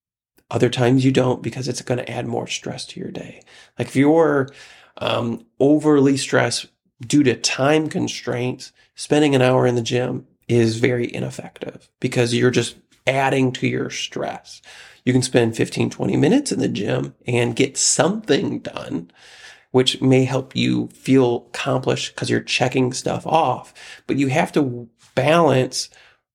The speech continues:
your time and look at how you're being effective. Because if you're over, I guess, using too much of your times on things that won't result in a lower stress or lower anxiety,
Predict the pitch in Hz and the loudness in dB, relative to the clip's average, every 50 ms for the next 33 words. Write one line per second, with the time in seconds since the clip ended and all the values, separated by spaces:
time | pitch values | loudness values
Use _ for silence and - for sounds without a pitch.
0 | _ _ _ _ _ _ _ _ _ - 123 127 135 131 123 131 - - - 139 | _ _ _ _ _ _ _ _ _ -4 2 2 4 4 2 0 -2 -4 -2 -2
1 | 156 165 165 147 127 127 123 123 123 123 120 120 123 143 151 147 143 127 131 123 | 0 2 2 2 2 0 0 -2 -2 -2 -2 0 2 2 2 2 2 0 0 0
2 | - - - 139 131 139 131 127 127 127 131 127 123 123 127 135 131 127 127 123 | -2 -2 -2 0 2 2 2 0 0 0 0 0 0 0 0 2 2 4 4 2
3 | 127 131 131 - - 135 131 131 - - - - - - - - - _ - - | 0 -2 -4 -2 -2 0 0 0 -2 -6 -8 -8 -6 -8 -8 -12 -18 _ -20 -20
4 | - - _ _ _ 123 120 120 - 127 120 117 117 120 120 113 - - 113 - | -20 -20 _ _ _ -2 -2 -2 0 2 2 4 4 2 2 0 -2 -4 -4 0
5 | - 135 131 123 120 - _ _ _ _ _ _ _ _ _ _ _ _ _ _ | 2 2 2 2 0 -6 _ _ _ _ _ _ _ _ _ _ _ _ _ _
6 | _ _ _ _ - 131 151 170 165 151 156 151 143 135 127 123 113 113 - _ | _ _ _ _ 2 2 4 4 4 4 4 4 4 4 4 2 -2 -6 -14 _
7 | _ _ _ _ _ _ _ 127 127 123 123 123 123 123 117 - - _ _ _ | _ _ _ _ _ _ _ -6 -4 -4 -4 -4 -6 -6 -8 -14 -18 _ _ _
8 | _ _ _ _ _ _ _ _ _ - 127 151 175 175 165 147 131 - 165 151 | _ _ _ _ _ _ _ _ _ -2 0 2 4 4 4 2 2 2 2 2
9 | 143 143 139 - 135 131 127 - 131 127 127 123 117 - - 120 117 113 - - | 2 2 0 0 0 -2 -2 0 -2 -2 -2 -2 -2 -2 -2 -2 -2 -2 0 2
10 | 127 127 123 120 127 - - 120 120 123 - 117 117 117 117 123 123 120 117 123 | 2 2 2 0 -2 -4 0 0 2 2 2 0 -2 -2 -2 -2 -4 -2 -2 -2
11 | 127 123 127 - - 127 117 120 120 120 120 120 123 123 123 123 123 127 127 - | -4 -4 -4 -4 -2 -2 0 0 2 2 2 2 2 2 2 0 -2 -4 -6 -6
12 | - - - 131 123 127 131 127 - - 117 117 120 120 123 123 123 123 123 123 | -6 -4 0 2 2 2 2 0 -2 -2 -2 0 2 2 4 4 4 2 0 -2
13 | 123 123 120 123 131 135 131 143 147 139 | -4 -4 -2 0 0 2 2 0 0 -2